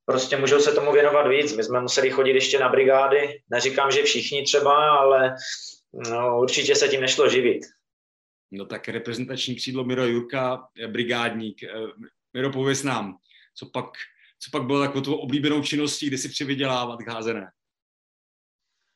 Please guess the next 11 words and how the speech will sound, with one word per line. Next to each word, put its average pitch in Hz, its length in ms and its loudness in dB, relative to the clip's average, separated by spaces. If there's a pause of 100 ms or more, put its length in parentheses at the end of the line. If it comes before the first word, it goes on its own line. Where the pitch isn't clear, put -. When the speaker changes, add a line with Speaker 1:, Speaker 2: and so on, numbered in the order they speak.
(400)
Speaker 1:
Tak 143 180 2
začali 170 420 4
jsme 170 160 2
s 131 40 2
jedničinou, 170 720 4
potom 156 240 4
jsem 165 160 2
se 170 120 4
přemístil 160 560 2
k 156 40 6
oknu, 165 380 4